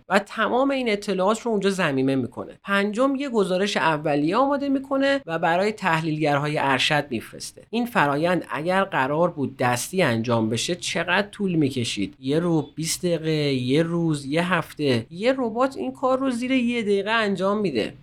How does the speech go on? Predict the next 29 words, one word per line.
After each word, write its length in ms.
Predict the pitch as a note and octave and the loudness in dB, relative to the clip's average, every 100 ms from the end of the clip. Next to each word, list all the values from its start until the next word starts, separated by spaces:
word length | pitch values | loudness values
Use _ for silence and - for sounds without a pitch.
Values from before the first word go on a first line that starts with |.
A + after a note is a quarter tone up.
| - | -8
یک 260 | D#3 G3+ - | -2 -2 0
نکته‌ای 420 | D#3 C#3+ - F3+ | 0 0 -2 -2
که 140 | G3 F#3 | -2 0
اینجا 300 | C#3+ C3+ C3+ | 2 2 2
مهم 360 | C3+ B2+ C3 | 0 0 0
هست 380 | C#3+ F3 F#3+ - _ | 2 2 2 -4 _
و 160 | C3+ C3 | -4 -2
بارها 580 | C#3 C3 B2+ B2+ E3 E3+ | 0 0 2 0 0 2
هم 140 | B2+ | 0
گفتم 520 | B2+ B2 - D3 E3 F3 | 0 -4 -4 0 0 0
اینه 240 | D#3+ F#3 | -2 0
که 400 | F#3+ - F#3+ F#3 - - | 0 0 0 -2 -4 -14
پیاده 460 | - D3 C#3 C#3+ | -4 2 2 2
سازی 500 | C3+ - D3 C#3 F#3 | 0 0 0 0 2
استراتژی 920 | - C#3 - - C#3 C3+ - C3 C3+ E3+ | 2 2 -2 -4 -2 -2 -2 -2 0 -2
یا 320 | D#3+ C#3+ C3 | -2 2 2
پلتفرم 840 | - C3+ B2+ C3 - C3+ C3+ C3+ | 0 -2 0 0 -2 -2 0 0
سر 480 | C3 - D#3 F#3 G3+ G3+ - _ | 0 -2 0 2 0 -2 -18 _
یه 180 | D#3+ F3+ | -4 0
مسابقهٔ 840 | F3+ D#3 - D3+ C#3+ C#3+ C#3 C#3+ C#3 | 0 0 0 0 2 0 0 -2 -2
دو 280 | C#3+ C#3+ | 0 0
سرعت 680 | C3+ - C#3+ C3 D#3 E3+ - | 2 2 2 0 0 -2 0
نیست، 380 | E3+ F3 C#3 - _ | 2 2 2 -4 _
بلکه 400 | C#3+ E3 F3 F#3 | 0 0 0 -4
یک 260 | F3+ F3+ - | -2 -2 -2
ماراتون 560 | D#3 C#3+ D3 C#3+ E3 F#3 | -2 2 2 0 0 0
فکریه. 840 | - D#3+ D3 - - F3 D3 G#2 - _ - | 0 -2 -2 -4 -4 0 0 -2 -8 _ -4
اینجاست 540 | D#3 D#3 D#3 F3 F3+ | 0 0 2 0 0
که 180 | - F3+ | -4 -6